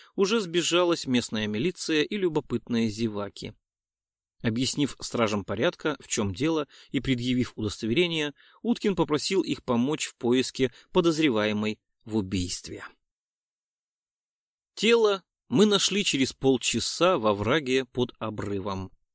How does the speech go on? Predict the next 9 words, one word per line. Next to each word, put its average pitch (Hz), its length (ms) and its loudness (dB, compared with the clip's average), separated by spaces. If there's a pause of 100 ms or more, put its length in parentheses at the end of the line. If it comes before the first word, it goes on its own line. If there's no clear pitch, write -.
(480)
Зоя 180 360 10
лежала, 160 560 4
неестественно 113 960 2
вывернув 107 500 -4
шею, 151 460 -2 (360)
вся - 240 2
изодранная 143 880 0
и - 160 -6
перепачканная. 107 1120 -6